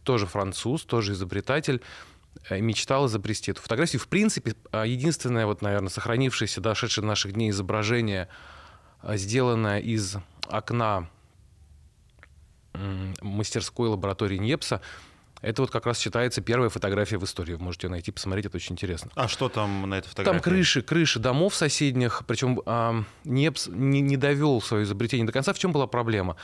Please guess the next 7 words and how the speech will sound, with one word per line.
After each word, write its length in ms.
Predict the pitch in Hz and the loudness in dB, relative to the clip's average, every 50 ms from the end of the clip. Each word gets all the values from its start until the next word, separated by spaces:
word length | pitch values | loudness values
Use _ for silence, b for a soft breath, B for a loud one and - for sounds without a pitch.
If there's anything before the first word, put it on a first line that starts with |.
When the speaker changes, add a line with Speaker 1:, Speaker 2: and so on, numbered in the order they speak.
| B B B B B B B B - - | B B B B B B B B -2 0
Speaker 1:
Материал, 420 | 127 131 131 - 147 160 160 151 | 2 2 2 2 2 2 2 2
который 420 | - 123 113 139 127 127 123 - - - - - | 2 0 2 2 2 2 2 0 -2 -6 -14 -14
фиксирует, 880 | - - - 127 - - - - 151 143 127 123 120 117 110 - - - - - - | -6 -4 -4 -2 -2 -2 0 2 2 2 4 4 4 2 2 0 -4 -14 -12 -6 -4
а, 180 | 104 110 107 | -2 0 0
не 80 | 117 113 | 0 -2
фиксирует, 440 | - 123 - - - - 156 117 - | -2 -2 0 0 2 2 2 2 2
который 400 | 127 110 - 127 127 120 117 | 0 0 2 2 2 2 0